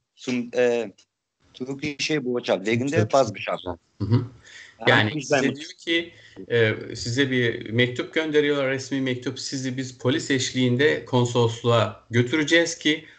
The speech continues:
Speaker 2: orada başvuru yaptığınızdan emin olalım. Pasaport başvurusu yaptığınızdan emin olalım." diyorlar. Evet.
Speaker 1: Yo, pasaport için değil. Beni şey yapmak için galiba, bu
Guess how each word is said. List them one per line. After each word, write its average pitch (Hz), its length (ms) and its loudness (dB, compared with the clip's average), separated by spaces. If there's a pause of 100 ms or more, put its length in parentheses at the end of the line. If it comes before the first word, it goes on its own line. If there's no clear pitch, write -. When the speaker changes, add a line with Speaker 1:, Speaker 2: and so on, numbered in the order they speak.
(100)
Speaker 2:
orada 127 380 4
başvuru 127 360 0
yaptığınızdan 123 720 0
emin 127 220 0
olalım. 92 500 -2
Pasaport 110 520 -2
başvurusu 95 420 -6
yaptığınızdan 104 480 -2
emin 117 220 4
olalım." 85 360 0
diyorlar. 78 380 -12 (140)
Evet. 82 220 -8 (1900)
Speaker 1:
Yo, 175 280 0
pasaport 170 600 0
için 156 240 -6
değil. 170 440 4
Beni 139 420 -4
şey 160 220 2
yapmak 165 380 2
için 165 220 -4
galiba, 104 480 2
bu 123 220 -6